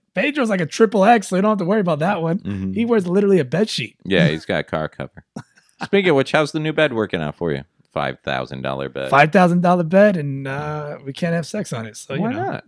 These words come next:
Speaker 1: 'cause it's, it's too much work. <laughs>
Speaker 2: Can't you just put it flat and have sex?
Speaker 1: After we, I'm gonna, I'm gonna let you lay down in this bed and, uh, you
Speaker 2: No, I don't wanna have sex with you. I'm
Speaker 1: No, no.
Speaker 2: asking. <laughs>
Speaker 1: I'm not gonna lay in bed with you. Just you lay down in bed and you tell me.
Speaker 2: Okay, so
Speaker 1: It, it engulfs you.
Speaker 2: Really?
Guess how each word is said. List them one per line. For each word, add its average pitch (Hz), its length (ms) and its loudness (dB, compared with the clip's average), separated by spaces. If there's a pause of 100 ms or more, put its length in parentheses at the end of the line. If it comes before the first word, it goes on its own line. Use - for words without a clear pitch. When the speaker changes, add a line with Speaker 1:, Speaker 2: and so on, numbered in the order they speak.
(160)
Speaker 1:
'cause 139 240 -10
it's, - 180 -16 (100)
it's - 220 -20
too 175 120 -4
much 175 220 -6
work. 156 300 -8 (440)
<laughs> - 460 -20
Speaker 2:
Can't 131 240 -4
you 117 80 -2
just 123 160 -4
put 135 140 -2
it - 140 -6
flat 127 480 -4
and 87 160 -10
have 101 200 -12
sex? - 400 -14 (680)
Speaker 1:
After 226 320 4
we, 214 180 4
I'm 202 60 0
gonna, 202 160 4
I'm 214 80 8
gonna 208 160 0
let 190 140 4
you 202 60 4
lay 196 140 6
down 180 200 4
in 165 40 0
this 147 120 -4
bed 139 240 -2
and, 127 100 -10
uh, 131 160 -6
you 139 260 -2
Speaker 2:
No, 190 140 12
I 139 200 10
don't 302 180 10
wanna 120 180 6
have 101 180 2
sex - 280 0
with 87 140 -2
you. 90 160 2
I'm 113 120 4
Speaker 1:
No, - 60 8
no. 139 40 8
Speaker 2:
asking. 156 380 8 (120)
<laughs> - 140 -12
Speaker 1:
I'm 269 80 4
not 294 140 10
gonna 202 160 6
lay 233 80 12
in 196 100 10
bed 226 180 8
with 185 140 8
you. 180 180 6
Just 240 220 0
you 277 120 10
lay 254 160 6
down 226 180 6
in 196 80 4
bed 196 180 4
and 185 80 2
you 190 60 0
tell 165 280 0
me. 123 200 -12 (100)
Speaker 2:
Okay, - 460 -6
so 123 260 4
Speaker 1:
It, 151 160 6
it 233 120 10
engulfs 185 640 8
you. 120 180 -6 (500)
Speaker 2:
Really? - 360 -20